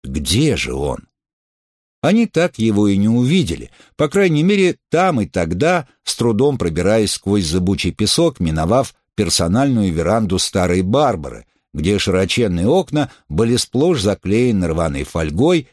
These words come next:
и побуревшим от солнца картоном. Барбара была владелицей всего этого дома вплоть до самого слива. Теперь её редко видели. Тесса попыталась как-то уговорить её сняться в своём фильме. Маргинальное сообщество из одного человека,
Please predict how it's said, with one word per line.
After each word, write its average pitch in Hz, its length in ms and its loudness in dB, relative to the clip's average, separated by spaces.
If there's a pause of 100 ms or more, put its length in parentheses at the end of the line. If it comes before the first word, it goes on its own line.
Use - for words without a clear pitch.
(140)
и 165 120 0
побуревшим 127 760 0
от 110 120 -2
солнца 92 420 -2
картоном. 71 720 -4 (500)
Барбара 104 540 0
была 95 240 0
владелицей 101 640 0
всего 92 340 0
этого 90 340 0
дома 151 320 0
вплоть 104 520 -2
до 90 160 0
самого 107 500 0
слива. 160 480 0 (380)
Теперь 226 300 0
её 147 200 4
редко 165 400 -2
видели. 95 500 -4 (480)
Тесса 107 340 0
попыталась 90 560 0
как-то 95 360 -2
уговорить 85 520 0
её 80 180 -2
сняться 95 440 -2
в - 60 -6
своём 95 380 0
фильме. 117 440 -2 (360)
Маргинальное 92 800 0
сообщество 120 840 0
из 104 180 2
одного 82 360 0
человека, 139 720 0